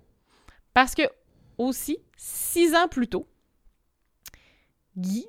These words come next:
fait qu'en quatre-vingt-dix-neuf, il était allé voir Jacques Tremblay, il était allé sonner chez lui pour le confronter puis dire, « Hey, je, je, j'ai, j'ai, j'ai eu connaissance de cette confession-là que t'as faite,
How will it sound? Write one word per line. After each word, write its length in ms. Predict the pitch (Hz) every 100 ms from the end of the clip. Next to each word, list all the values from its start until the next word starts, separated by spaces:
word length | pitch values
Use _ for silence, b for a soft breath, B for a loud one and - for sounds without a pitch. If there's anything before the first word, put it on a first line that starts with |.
| 392
fait 140 | 208
qu'en 120 | 185 180
quatre-vingt-dix-neuf, 560 | 269 277 254 214 311 -
il 100 | 202
était 220 | - - _
allé 380 | 285 330 320 339
voir 420 | 220 226 233 233 - _ _ -
Jacques 240 | 190 196
Tremblay, 460 | - 190 175 180 262 _ _
il 60 | -
était 100 | 165
allé 140 | 156
sonner 340 | 180 - 392 359
chez 200 | - 226
lui 240 | 202 339 _ _ _ _ -
pour 120 | 233
le 100 | 214
confronter 600 | 214 311 339 262 226 277
puis 100 | 277
dire, « 280 | 202 214 220 226 _ _ _ -
Hey, 260 | 202 226 233
je, 200 | 190 180
je, 160 | 180 -
j'ai, 340 | 180 180 185
j'ai, 240 | 175 185 185 b b b b
j'ai 400 | 165 165 180 - _ _ _ -
eu 140 | 247
connaissance 440 | 254 220 196 262 226
de 60 |
cette 200 | 190 196
confession-là 640 | 196 185 190 - 196 180 214
que 80 |
t'as 120 | - 170
faite, 400 | - 202 262